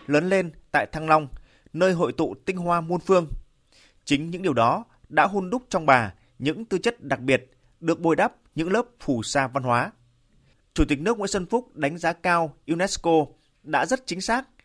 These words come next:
khi trao sứ mệnh vinh quang cho nữ sĩ Hồ Xuân Hương, sứ mệnh truyền cảm hứng và lan tỏa ảnh hưởng tích cực đến mọi người trên thế giới. Tự hào tôn vinh những công hiến to lớn của bà đối với văn hóa Việt Nam và văn hóa nhân loại,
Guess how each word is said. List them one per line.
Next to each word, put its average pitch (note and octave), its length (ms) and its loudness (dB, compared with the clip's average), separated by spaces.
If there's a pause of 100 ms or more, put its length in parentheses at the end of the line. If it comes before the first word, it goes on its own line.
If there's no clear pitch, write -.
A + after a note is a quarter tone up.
khi G3 160 -6
trao F#3 220 -2
sứ E3+ 200 -4
mệnh C3+ 320 -6
vinh F#3 180 -6
quang E3+ 320 0 (220)
cho E3 120 0
nữ D#3+ 140 -2
sĩ E3+ 220 -2
Hồ D3+ 200 -4
Xuân B2 180 -8
Hương, C#3+ 220 0 (440)
sứ F3 140 0
mệnh F#3+ 180 0 (100)
truyền D3+ 200 -2
cảm C3 220 -4
hứng D3 280 -4 (240)
và C#3 180 0
lan F#3 180 0
tỏa D#3 240 0
ảnh A#2+ 240 -6
hưởng A#2 280 -4
tích - 220 -10
cực D#3 320 -2
đến B2+ 220 -6
mọi F#3 180 -6
người B2 300 -2 (100)
trên B2 200 -6
thế A#2+ 100 -6
giới. A#2+ 260 -2 (1040)
Tự D#3+ 140 -2
hào C3 260 0
tôn D#3 220 -4
vinh D3+ 360 -2
những C#3+ 180 -6
công E3 140 -6
hiến C#3+ 220 -6
to F#3 220 0
lớn D#3+ 260 -2
của E3+ 100 -2
bà A#2 280 0 (260)
đối D3 200 -2
với C#3+ 200 -2
văn D#3+ 160 -6
hóa C3 260 -4
Việt C3+ 180 -6
Nam C#3 240 -2 (240)
và C#3 260 0
văn E3 180 -6
hóa C#3+ 200 -4
nhân F3 160 -8
loại, D#3 280 0